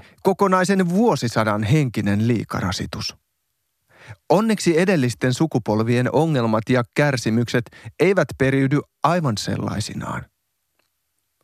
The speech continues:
Kuusikymmentäluvun käytöskoulusta on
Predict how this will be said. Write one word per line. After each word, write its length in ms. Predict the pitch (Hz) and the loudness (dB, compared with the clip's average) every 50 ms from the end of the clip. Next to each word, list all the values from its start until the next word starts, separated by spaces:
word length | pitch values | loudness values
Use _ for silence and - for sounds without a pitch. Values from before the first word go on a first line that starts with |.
| _ _ _ _ _ _ _ _ _ _ _ _ - | _ _ _ _ _ _ _ _ _ _ _ _ -2
Kuusikymmentäluvun 960 | - 214 233 - 233 - - 190 165 147 135 123 151 147 156 151 160 160 151 - | 0 2 2 2 0 0 2 2 2 2 2 2 2 2 2 2 0 0 0 2
käytöskoulusta 920 | - 175 165 123 - 104 98 - - 117 120 120 123 131 135 - - 160 | 2 2 2 0 -2 -4 -6 -4 -2 0 0 2 0 0 0 2 2 2
on 200 | 160 180 190 185 | 4 4 2 0